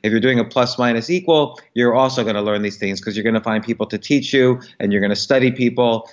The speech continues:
and then you're gonna study similar businesses, and you're gonna learn the things you need to learn. So, so really what I just gave you was the, the full tool chest I use. So, so I started a business in March. Um, I started a brand new business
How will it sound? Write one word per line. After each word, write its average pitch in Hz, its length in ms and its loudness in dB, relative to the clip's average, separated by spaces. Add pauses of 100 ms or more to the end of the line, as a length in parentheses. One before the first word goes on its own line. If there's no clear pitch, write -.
(140)
and 110 240 0
then 101 80 -4
you're 98 120 -2
gonna 107 80 0
study 107 400 0 (120)
similar 107 360 0
businesses, 127 640 -2 (220)
and 123 140 0
you're 123 100 2
gonna 131 180 2
learn 127 220 2
the 120 60 0
things 113 220 -2
you 110 60 -2
need 107 160 0
to 110 100 -4
learn. 90 320 -2 (380)
So, 123 400 2
so 143 180 -2
really 151 640 2 (200)
what 135 320 2
I 131 160 2
just 127 240 -4
gave 120 240 0
you 120 100 0
was 113 240 -2
the, 113 220 -4
the 110 120 -2
full 139 340 2
tool 123 320 2
chest 117 400 -2
I 113 260 -2
use. 92 260 0
So, 127 280 -2 (100)
so 139 160 0
I 160 160 2
started 156 380 2
a 127 60 0
business 117 520 -2
in 110 240 0
March. 120 540 -2 (480)
Um, 110 560 -2
I 135 60 -6
started 139 260 2
a 117 60 2
brand 120 260 0
new 156 80 -2
business 107 480 -6